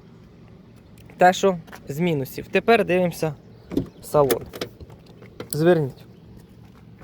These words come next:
Дивіться, який гарний салон. Все ціленьке. Все культурно. Нема ніяких питань. Отак от.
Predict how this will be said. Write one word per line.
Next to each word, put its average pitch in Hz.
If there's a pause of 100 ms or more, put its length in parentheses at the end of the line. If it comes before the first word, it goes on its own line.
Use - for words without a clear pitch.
(140)
Дивіться, 151
який 131
гарний 135
салон. 131 (1160)
Все 190
ціленьке. 143 (880)
Все 185 (560)
культурно. 170 (1040)
Нема 180 (420)
ніяких 160
питань. 139 (1400)
Отак 127
от. -